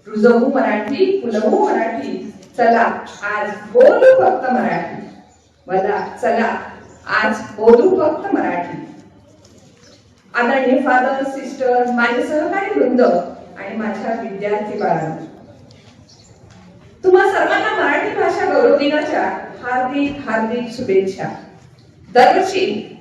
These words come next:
सत्तावीस फेब्रुवारी रोजी भारतात मराठी भाषा दिन साजरा केला जातो. हा दिवस केवळ भाषेची ओळख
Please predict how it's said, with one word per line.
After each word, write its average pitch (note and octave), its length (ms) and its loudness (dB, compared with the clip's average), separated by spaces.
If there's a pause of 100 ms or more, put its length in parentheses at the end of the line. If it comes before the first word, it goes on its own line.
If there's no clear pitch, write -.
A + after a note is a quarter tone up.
(120)
सत्तावीस G#4 600 2
फेब्रुवारी C4+ 420 4
रोजी C#4 720 -6
भारतात A#3+ 560 -2
मराठी G#3+ 340 0
भाषा - 340 -2
दिन - 280 -4 (720)
साजरा G#3 420 0
केला F#3+ 260 4
जातो. - 520 -4 (280)
हा G4 80 0
दिवस - 640 0 (280)
केवळ D#4+ 380 0
भाषेची - 640 0
ओळख B4+ 300 6